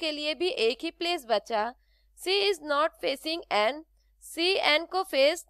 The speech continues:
नहीं करेगा, that means सी यहाँ पे नहीं आ रहा, तो सी के लिए भी एक प्लेस बचा।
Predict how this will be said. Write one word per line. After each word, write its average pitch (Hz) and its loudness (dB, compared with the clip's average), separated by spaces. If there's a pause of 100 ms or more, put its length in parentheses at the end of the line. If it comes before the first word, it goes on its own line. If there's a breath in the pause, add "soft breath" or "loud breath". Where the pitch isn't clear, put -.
नहीं 233 2
करेगा, 226 2
that 277 2
means 330 -8
सी 302 -6
यहाँ 269 2
पे 349 0
नहीं 339 -2
आ 233 6
रहा, 220 4
तो 320 -6
सी 269 -8
के 302 -8
लिए 277 -2
भी 277 -6
एक 302 -2
प्लेस 208 -4
बचा। 202 -6